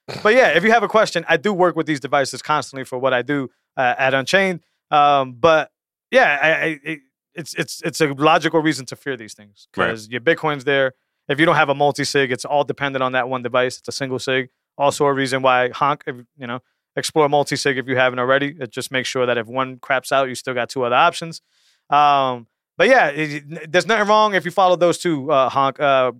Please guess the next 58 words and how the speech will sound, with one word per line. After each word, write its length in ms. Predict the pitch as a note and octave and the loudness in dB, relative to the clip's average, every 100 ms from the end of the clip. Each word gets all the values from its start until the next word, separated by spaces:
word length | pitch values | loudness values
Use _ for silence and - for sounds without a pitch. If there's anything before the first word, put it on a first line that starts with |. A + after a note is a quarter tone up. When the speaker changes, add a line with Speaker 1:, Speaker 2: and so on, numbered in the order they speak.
| C3 | _
Speaker 1:
wait 340 | C#3 E3+ G3 - | 0 2 2 0
three 140 | F3+ | 2
or 60 | F3 | 2
four 240 | F3+ E3+ | 4 4
weeks, 260 | E3+ E3+ D#3+ | 4 2 -2
and 80 | |
if 80 | D3 | -2
you 60 | E3 | 0
don't 120 | E3+ | 2
wanna 160 | E3+ D#3+ | 2 0
do 120 | D#3+ | 2
that, 240 | D#3 D3+ - _ | 4 2 -4 _
that's 140 | A3+ - | -4 2
perfectly 340 | E3+ C3+ C3 | 0 0 -6
fine. 240 | B2 A#2+ A#2+ _ _ | -8 -10 -12 _ _
Just 180 | A3+ A3+ | 0 2
make 140 | A#3 | 0
sure 140 | G#3 | 2
you 80 | F3 | 0
can 100 | D#3 | 0
get 140 | D3 C3+ | -2 2
back 160 | B2+ | 0
to 80 | - | 0
your 80 | B2+ | -8
Bitcoin. 360 | A#2 - G#2 G#2+ _ _ | -8 -10 -20 _ _ _
So 100 | B2+ | -6
you 160 | B2 C3 | -4 0
order 260 | D3 C#3+ | 2 2
a 40 | C3+ | 0
new 120 | C3+ | -4
Trezor 480 | - C3 B2 B2 A#2 | -2 -2 0 -4 -2
or 180 | A#2+ | -4
you, 360 | A#2 A#2 A2+ G#2+ _ _ _ _ | -4 -8 -10 -14 _ _ _ _
you 80 | A#2+ | -6
know, 260 | A2+ A2+ | -4 -4
uh, 260 | A#2 A2+ G#2+ | -2 -2 -2
go 180 | A#2 C#3 | -2 0
back. 180 | C#3 C3 | 2 0
I 60 | |
don't 120 | D#3+ D3+ | -2 -2
think 140 | C3+ | -8
Trezor 260 | - B2+ A#2 | -6 -6 -6
lets 180 | A#2 A#2+ | -8 -10
you 40 | |
do 140 | A#2 | -10
it, 80 | A2 | -10
but 80 | A2 | -10
you 80 | A#2+ | -10
can 100 | B2+ | -10
usually, 320 | C3 B2+ A#2 | -8 -8 -8
like, 160 | G#2+ G#2 | -10 -12
flash 380 | - A#2+ A#2 - | -4 -4 -2 -6
the 80 | A#2+ | -10
previous 340 | C3 A#2 A#2 | -10 -8 -10
version, 420 | A#2+ A#2 A#2 A#2 G#2+ | -8 -10 -10 -16 -8
go 80 | B2+ | -4
Speaker 2:
Yeah. 40 | |
Speaker 1:
backwards. 560 | B2 B2 B2 B2+ B2 - | 0 0 0 -6 -6 -12